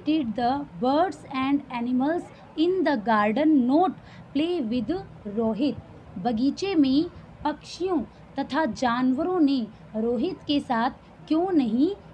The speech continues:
खेला? तो चलिए बच्चों, देखते हैं इसका आंसर। "The birds and animals in the garden did not play with Rohit because they were busy in their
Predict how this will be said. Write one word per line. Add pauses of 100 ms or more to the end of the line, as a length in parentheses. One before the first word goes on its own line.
(140)
खेला?
तो
चलिए
बच्चों, (260)
देखते
हैं
इसका
आंसर। (1900)
"The (260)
birds (120)
and (200)
animals
in
the
garden (580)
did
not (200)
play
with
Rohit
because (380)
they
were (320)
busy (140)
in
their